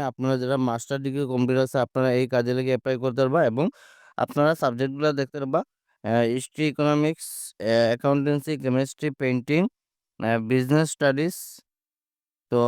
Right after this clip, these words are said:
সাবজেক্ট, আহ, তাছাড়া আছে আপনারা বিএড candidate will be given preference। আপনারা যারা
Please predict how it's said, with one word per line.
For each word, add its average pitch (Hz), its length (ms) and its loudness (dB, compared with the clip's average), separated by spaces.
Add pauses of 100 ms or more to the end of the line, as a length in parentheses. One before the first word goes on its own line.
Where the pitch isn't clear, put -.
(280)
সাবজেক্ট, 131 480 0 (180)
আহ, 120 420 2
তাছাড়া 139 400 2
আছে 151 160 -2
আপনারা 143 320 2 (160)
বিএড 127 260 0 (120)
candidate 135 560 -6
will 123 180 0
be 139 220 0
given 123 420 2
preference। 139 520 0
আপনারা 131 320 0
যারা 131 220 2